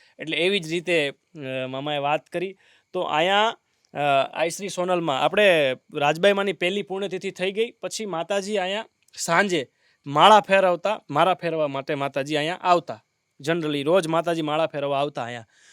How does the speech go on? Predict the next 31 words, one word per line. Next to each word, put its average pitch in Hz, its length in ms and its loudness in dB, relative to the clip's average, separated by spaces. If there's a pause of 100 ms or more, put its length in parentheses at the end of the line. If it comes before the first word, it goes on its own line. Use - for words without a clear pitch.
(140)
તો 190 60 -4
એક 185 160 -2
દિવસ 214 340 -2
માતાજીને 202 840 -2 (200)
એવો 190 180 -6
વિચાર 170 360 0
આવ્યો 143 280 -4 (440)
કે, 151 100 -8
"માં, 180 380 2 (400)
તમે 202 360 0
જેવી 190 320 -2
રીતે 202 180 -6
કીધું 202 280 -2
હતું 196 100 0
એવી 196 120 0
રીતે 196 180 -6
અમે 190 140 -2
અગ્નિ 175 180 -2
સંસ્કાર 180 360 -4
અહીંયા 175 200 2
આપ્યો, 175 260 -10 (200)
તમે 185 220 0
જેવી 180 300 2
રીતે 185 220 -4
કીધું 180 240 -4
તેવી 170 200 -2
જગ્યા 147 400 0
આપણે 160 200 -4
ત્યાં 170 240 -2
જ - 20 -4
છે, - 300 -12